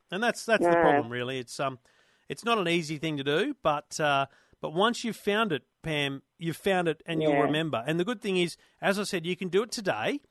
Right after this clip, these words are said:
Speaker 1: but then you do
Speaker 2: Yeah.
Speaker 1: need to do it again next week sometime.
Speaker 2: Yes.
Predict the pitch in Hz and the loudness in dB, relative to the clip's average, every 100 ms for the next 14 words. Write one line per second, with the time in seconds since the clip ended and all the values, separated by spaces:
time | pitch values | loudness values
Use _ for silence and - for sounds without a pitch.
0 | _ _ _ - 170 190 196 175 220 147 | _ _ _ -6 0 0 0 -2 0 4
1 | 143 175 170 160 165 151 139 160 156 151 | 4 2 -4 -4 -4 -6 -6 -4 -4 -6
2 | 143 143 - 135 135 127 - - 113 107 | -6 -6 -8 -6 -4 -6 -8 -10 -10 0
3 | 294 143 104 - - _ - 143 135 | 2 4 0 -12 -20 _ -4 -2 -2